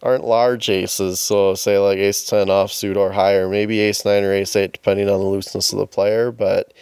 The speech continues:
yeah, that's, uh, about all I've got for that. And so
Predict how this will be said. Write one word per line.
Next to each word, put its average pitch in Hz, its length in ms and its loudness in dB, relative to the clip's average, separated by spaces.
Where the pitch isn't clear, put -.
yeah, 165 280 -2
that's, - 320 -2
uh, 127 420 2
about 127 240 0
all 131 200 2
I've 127 140 0
got 123 200 0
for 117 200 -2
that. 127 380 2
And 110 280 -8
so 113 480 0